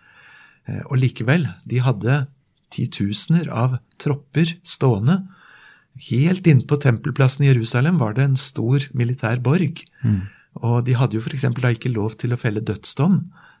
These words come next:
Speaker 1: Det måtte romerne gjøre. Og skatter og avgifter ble jo sendt i mengder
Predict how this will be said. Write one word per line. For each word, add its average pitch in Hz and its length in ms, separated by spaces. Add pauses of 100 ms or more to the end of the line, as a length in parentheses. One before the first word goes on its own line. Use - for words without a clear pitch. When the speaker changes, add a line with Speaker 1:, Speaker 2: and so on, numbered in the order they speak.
(100)
Speaker 1:
Det 107 100
måtte 113 320
romerne 107 340
gjøre. 127 340 (880)
Og 127 560
skatter 131 500
og 127 120
avgifter 101 360
ble 110 160
jo 143 100
sendt 165 460
i 123 220
mengder 120 600